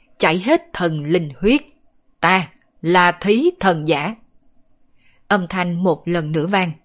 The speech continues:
nhưng mà thanh âm này phảng phất đưa tới trời cao phẫn nộ. Dưới thanh âm này, chân phải cuối cùng còn sót của thần linh không đầu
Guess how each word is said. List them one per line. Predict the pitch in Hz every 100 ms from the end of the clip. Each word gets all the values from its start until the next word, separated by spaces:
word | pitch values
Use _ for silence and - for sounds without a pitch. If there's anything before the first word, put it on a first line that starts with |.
| _ _ _ -
nhưng | 240 220
mà | 185 165
thanh | 185 196 196
âm | 180
này | 180 156
phảng | 151 165 160
phất | - 285
đưa | 180 180
tới | 160 175 214 269
trời | 190 165 156
cao | - 175 170
phẫn | - 156 160
nộ. | 180 139 143 _ _ _ _ _ 180
Dưới | 190 202 262
thanh | 214 175
âm | 175 165
này, | 156 147 - _ _ _
chân | 240 202
phải | - 139 185 202
cuối | 202 214 277
cùng | 185 160 156
còn | 165 151
sót | 226 285 -
của | 165
thần | 190 165
linh | 160 185 170
không | 190 170
đầu | 160 147